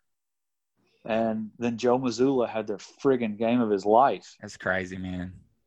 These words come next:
Speaker 1: So,
Speaker 2: That was
Speaker 1: I mean,
Speaker 2: crazy.
Speaker 1: that's, that's what, that's what I, that, that's my view on it. I mean,
Speaker 2: What do, what do you think, Daniel?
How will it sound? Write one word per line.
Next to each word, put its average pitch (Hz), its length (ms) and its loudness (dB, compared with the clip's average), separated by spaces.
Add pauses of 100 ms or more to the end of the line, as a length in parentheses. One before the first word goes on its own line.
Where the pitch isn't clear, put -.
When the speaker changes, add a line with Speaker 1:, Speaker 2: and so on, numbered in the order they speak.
(1160)
Speaker 1:
So, - 140 -8
Speaker 2:
That 110 120 0
was 104 200 -4
Speaker 1:
I 107 40 0
mean, 95 160 4
Speaker 2:
crazy. 92 180 -2
Speaker 1:
that's, 139 360 0
that's 123 360 4
what, 117 300 2 (160)
that's 123 280 -2
what 104 160 -2
I, 107 480 -4 (140)
that, 143 100 -10 (260)
that's 135 200 -4
my 117 200 2
view 95 220 -10
on 92 200 -10
it. 117 60 -14 (120)
I 101 100 -10
mean, 104 80 -10
Speaker 2:
What 123 100 4
do, - 60 -8 (140)
what 123 100 0
do 123 40 6
you 120 40 2
think, 110 160 2
Daniel? 98 300 0